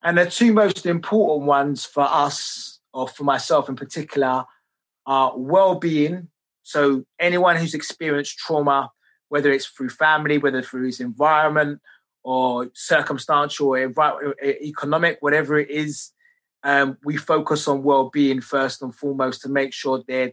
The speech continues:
they're in a better place, their minds are better, their bodies are healthy. Um, and then the other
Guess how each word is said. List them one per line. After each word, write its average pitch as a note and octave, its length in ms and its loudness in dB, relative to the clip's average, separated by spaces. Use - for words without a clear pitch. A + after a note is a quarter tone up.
they're B2+ 200 -4
in B2+ 100 -4
a A#2 140 -8
better B2+ 240 -10
place, B2 540 -10
their A#2+ 100 -12
minds C3 320 -4
are B2+ 60 -12
better, B2 220 -8
their A#2+ 160 -6
bodies B2+ 340 -6
are A#2 60 -6
healthy. A#2 560 -8
Um, B2 400 -2
and C#3+ 220 0
then D#3 420 0
the C#3 180 -2
other D3+ 280 2